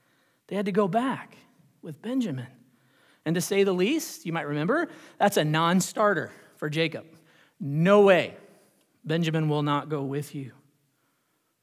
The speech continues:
With Joseph believed to be dead, at least from Jacob's sandals, where he's at,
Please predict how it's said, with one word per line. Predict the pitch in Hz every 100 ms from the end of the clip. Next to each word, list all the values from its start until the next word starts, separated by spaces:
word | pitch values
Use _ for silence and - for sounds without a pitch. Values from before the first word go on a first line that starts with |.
| _ _ _ -
With | 147
Joseph | 139 147 170 190 180 156
believed | 151 165 175
to | 175
be | 151
dead, | 143 135 135 202 - - _
at | -
least | 147 151
from | - 156 139 - _
Jacob's | 156 156 160 143 - - _
sandals, | - 151 147 208 220
where | 143 123
he's | 135 135
at, | 147 240